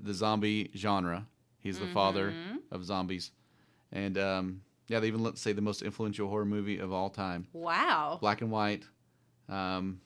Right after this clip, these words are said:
Speaker 2: Then why is it number seven?
Speaker 1: That's a good question. Maybe 'cause they say it's not the,
Speaker 2: <laughs>
Speaker 1: it's not the scariest.
Speaker 2: Okay.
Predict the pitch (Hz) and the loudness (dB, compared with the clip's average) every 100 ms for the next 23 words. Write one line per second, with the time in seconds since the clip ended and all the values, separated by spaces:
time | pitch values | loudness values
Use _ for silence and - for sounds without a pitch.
0 | _ 202 196 196 - 190 175 175 196 202 | _ -12 -10 -10 -12 -14 -14 -16 -18 -18
1 | - _ _ _ _ 120 127 - 170 - | -20 _ _ _ _ -12 -12 -14 -12 -12
2 | - 87 - 113 139 202 147 143 143 170 | -8 -8 -2 0 6 6 6 4 4 4
3 | 147 139 131 117 240 - 508 - - 453 | 8 8 10 6 4 -4 -8 -4 -2 2
4 | 175 151 - - 139 127 214 220 214 190 | 4 4 4 6 8 8 8 6 4 2
5 | 156 | -6